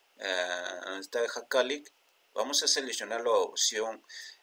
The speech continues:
eh, YouTube Studio. YouTube Studio. Y ya estando, nos va a llevar al panel de, al panel de nuestro canal.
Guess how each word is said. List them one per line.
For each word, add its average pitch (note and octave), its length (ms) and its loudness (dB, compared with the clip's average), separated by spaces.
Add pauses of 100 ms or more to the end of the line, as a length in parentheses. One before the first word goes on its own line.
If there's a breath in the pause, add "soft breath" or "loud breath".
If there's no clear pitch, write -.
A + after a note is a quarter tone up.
eh, F2 840 -4
YouTube C3+ 440 -6
Studio. A2 560 -4 (2750)
YouTube C#3 420 -2
Studio. F#2 560 0 (1500)
Y A#2 240 4
ya A#2 100 6
estando, C3 420 2
nos G#2+ 160 0
va A#2 60 6
a B2 40 4
llevar B2 220 6
al B2+ 200 4
panel G2 400 0
de, F2+ 360 0
al F#2+ 140 -6
panel G2 340 -4
de F#2 120 -6
nuestro G#2+ 320 -8
canal. A#2+ 400 0